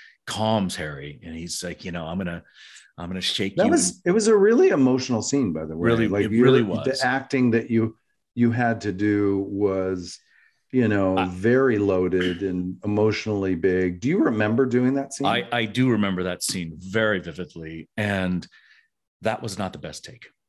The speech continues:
Speaker 1: On a
Speaker 2: Really?
Speaker 1: sca-, you know, on a scale from one to ten, let's ten, ten is in the zone. You knocked it out of the park. Okay.
Speaker 2: Mm-hmm.
Speaker 1: That to me was probably like a seven, maybe,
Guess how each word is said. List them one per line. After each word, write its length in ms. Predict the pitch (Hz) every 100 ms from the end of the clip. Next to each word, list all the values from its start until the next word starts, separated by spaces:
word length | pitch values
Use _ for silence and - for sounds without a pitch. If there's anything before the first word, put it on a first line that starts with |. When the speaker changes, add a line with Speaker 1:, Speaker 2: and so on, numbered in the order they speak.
| _ _ _ _ _ _ _ _ _ -
Speaker 1:
On 80 |
a 40 | 135
Speaker 2:
Really? 120 | 311
Speaker 1:
sca-, 280 | - - 98
you 140 | 71
know, 320 | 92 95 73 -
on 100 | 101
a 20 |
scale 340 | 92 - 107 120
from 200 | 123 110
one 160 | 107
to 60 | 110
ten, 420 | 110 107 107 110
let's 220 | 110 117 -
ten, 400 | - 131 131 127
ten 220 | 123 135
is 160 | 120 98
in 220 | 117 120
the 100 | 120
zone. 460 | 107 113 110 104
You 100 | 85
knocked 300 | 90 101 95
it 60 | 101
out 100 | 92
of 60 | 92
the 60 |
park. 360 | - 92 117 - _ -
Okay. 260 | 117 143 - - - -
Speaker 2:
Mm-hmm. 120 | 95
Speaker 1:
That 220 | 98 139
to 100 | -
me 140 | 135 135
was 160 | 120 110
probably 360 | - 110 117
like 180 | 117 104
a 60 | 101
seven, 1200 | - - - - - - - 110 107 120 147 - _
maybe, 460 | 117 135 147 165